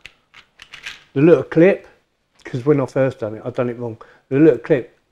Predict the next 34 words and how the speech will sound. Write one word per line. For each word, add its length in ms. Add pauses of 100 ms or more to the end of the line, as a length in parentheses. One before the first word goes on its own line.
(120)
facing 420
away 280
from 260
you, 220
so 120
you, 220
and 220
you 80
put 200
the, 100 (560)
the, 260
uh, 160
cab-, 400 (180)
cables 400
in 160
like 180
that. 140
So 140
like 300 (400)
it's 180
a 320 (360)
stripy 500
green, 460
then 160
a 60
green, 520 (640)
and 140
then 100
off, 260 (160)
the 100
far 260
right's 300
a 40
brown. 380